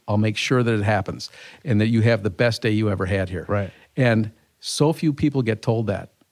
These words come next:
Speaker 1: It,
Speaker 2: Right.
Speaker 1: it, it, it was kind of a habit for me, but it worked every time.
Speaker 2: Sure,
Speaker 1: And
Speaker 2: yeah.
Speaker 1: then they'd come,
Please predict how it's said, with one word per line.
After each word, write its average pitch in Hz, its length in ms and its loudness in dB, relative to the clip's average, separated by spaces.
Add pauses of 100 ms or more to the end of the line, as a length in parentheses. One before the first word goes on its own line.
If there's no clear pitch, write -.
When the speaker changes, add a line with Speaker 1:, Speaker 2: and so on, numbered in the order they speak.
(120)
Speaker 1:
It, - 160 -4 (260)
Speaker 2:
Right. 107 360 -6
Speaker 1:
it, 147 60 2
it, 147 60 -2 (320)
it 156 40 0
was 151 180 2
kind 156 220 0
of 120 100 0
a 104 60 0
habit 117 420 0
for 143 160 0
me, 143 220 4
but 139 200 -2
it 110 60 -2
worked 120 260 0
every 107 200 0
time. 92 320 -4 (240)
Speaker 2:
Sure, 120 340 0
Speaker 1:
And 120 100 6
Speaker 2:
yeah. 123 120 6
Speaker 1:
then 123 100 4
they'd 120 160 2
come, 110 200 -2